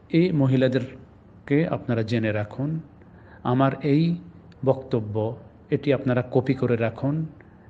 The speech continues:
এটি দলিল, এটি আপনারা কঠোরভাবে মেনে চলার চেষ্টা করবেন এবং অপর ভাইদেরকেও দাওয়াতি কাজে তাদের বলবেন, তাদের নিকট এটা পেশ করবেন। আরও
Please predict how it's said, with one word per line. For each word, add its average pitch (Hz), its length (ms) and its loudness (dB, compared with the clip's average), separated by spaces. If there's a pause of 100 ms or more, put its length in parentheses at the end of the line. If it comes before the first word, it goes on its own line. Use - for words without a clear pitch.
এটি 170 180 0
দলিল, 131 540 4 (680)
এটি 151 440 0 (140)
আপনারা 143 580 -2 (120)
কঠোরভাবে 139 560 2
মেনে 120 220 4
চলার 113 240 0
চেষ্টা 110 380 -6
করবেন 120 500 -4 (1120)
এবং 156 440 2 (260)
অপর 131 380 0
ভাইদেরকেও 127 600 0
দাওয়াতি 120 440 0
কাজে 120 480 -2 (200)
তাদের 107 220 -4 (1040)
বলবেন, 127 540 2 (360)
তাদের 117 260 0
নিকট 127 440 0
এটা - 140 -4
পেশ 131 280 0
করবেন। 135 520 -4 (380)
আরও 135 220 0